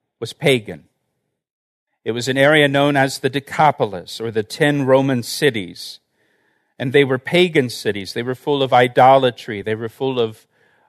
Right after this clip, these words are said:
uh, immorality and, and, and perversity and uncleanness of all, of, uh, all kinds. And so, uh, so the Jews didn't go over there. 'cause it was defiling.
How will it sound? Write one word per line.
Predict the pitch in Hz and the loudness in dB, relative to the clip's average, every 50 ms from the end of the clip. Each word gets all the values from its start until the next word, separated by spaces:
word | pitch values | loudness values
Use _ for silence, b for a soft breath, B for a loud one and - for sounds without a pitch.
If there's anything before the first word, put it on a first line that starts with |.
| _ - | _ -8
uh, | 117 104 95 92 - - | -4 -4 -4 -4 -2 0
immorality | 147 143 151 151 143 143 143 139 139 143 143 135 - - - 127 113 104 | 0 0 2 2 4 4 4 4 4 4 2 0 -2 -4 -6 -6 -4 -4
and, | 101 104 110 - | -4 -4 -6 -8
and, | 127 117 110 - - | -8 -8 -8 -10 -10
and | 139 123 120 113 104 - _ _ _ | -8 -8 -6 -8 -10 -12 _ _ _
perversity | - 135 120 143 151 151 - - - 143 127 127 120 | -6 0 2 4 4 4 2 -2 -8 -6 -4 -2 -2
and | 113 120 | 0 0
uncleanness | 127 143 139 123 - - 147 143 139 127 120 110 - | 0 -2 -2 -4 -4 -2 -2 0 0 -2 -4 -6 -6
of | 127 113 | -4 0
all, | 127 127 131 131 | 2 2 2 2
of, | 127 131 117 131 | 0 -2 0 2
uh, | 131 131 - | 2 0 2
all | 131 127 135 143 139 | 2 2 2 2 0
kinds. | - - 160 143 135 117 110 107 98 - | -2 0 2 4 4 4 2 -2 -6 -8
And | 120 117 110 | -12 -12 -6
so, | - - 139 135 127 123 b b b b b b b b b - | -2 2 2 2 2 0 b b b b b b b b b -4
uh, | 110 117 117 | -2 -2 -2
so | 117 - 147 | 0 -2 -2
the | 139 143 135 | -2 -2 -2
Jews | 131 190 233 196 - | -2 -4 -4 -2 -2
didn't | - 190 165 180 | -2 -2 -2 0
go | 165 170 165 196 | 0 2 4 4
over | 254 254 143 117 95 | 4 2 0 -4 -8
there. | 90 82 - _ _ _ _ _ _ _ _ _ _ _ _ _ _ _ _ _ _ _ _ _ _ _ _ _ _ _ _ _ _ _ _ - 131 | -8 -10 -12 _ _ _ _ _ _ _ _ _ _ _ _ _ _ _ _ _ _ _ _ _ _ _ _ _ _ _ _ _ _ _ _ -14 -8
'cause | 123 | -6
it | 151 151 | -6 -6
was | 156 135 135 | -6 -6 -6
defiling. | 156 147 - 185 196 233 220 202 156 117 101 90 82 | -8 -2 0 2 4 4 4 4 2 0 -2 -6 -12